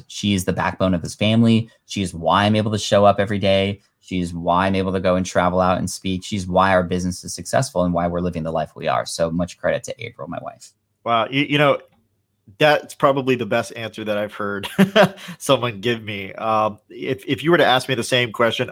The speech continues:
Speaker 2: I'd probably end up saying the exact same thing. That's awesome. Um,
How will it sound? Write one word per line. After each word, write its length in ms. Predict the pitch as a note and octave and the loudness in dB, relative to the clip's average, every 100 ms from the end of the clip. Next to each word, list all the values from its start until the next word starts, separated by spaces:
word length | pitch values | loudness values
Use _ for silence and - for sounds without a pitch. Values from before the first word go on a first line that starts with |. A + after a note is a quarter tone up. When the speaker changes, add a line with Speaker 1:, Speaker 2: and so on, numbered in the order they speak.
| - | -2
Speaker 2:
I'd 220 | A2+ G#2 | -4 -2
probably 480 | - A2 A2 G#2+ A2 | 0 0 0 -4 -4
end 100 | G2+ | -2
up 140 | G2+ | -4
saying 220 | - G#2 | -6 -12
the 100 | G2 | -10
exact 380 | F#2+ F2+ F#2+ F2 | -10 -6 -6 -6
same 180 | G2 F2+ | -10 -12
thing. 280 | - G2+ F#2+ | -8 -10 -6
That's 160 | G#2 G#2+ | -6 -2
awesome. 400 | F2+ G2 F2+ _ _ _ - - - - | -2 -2 -6 _ _ _ -20 -20 -6 4
Um, 240 | C3+ | 6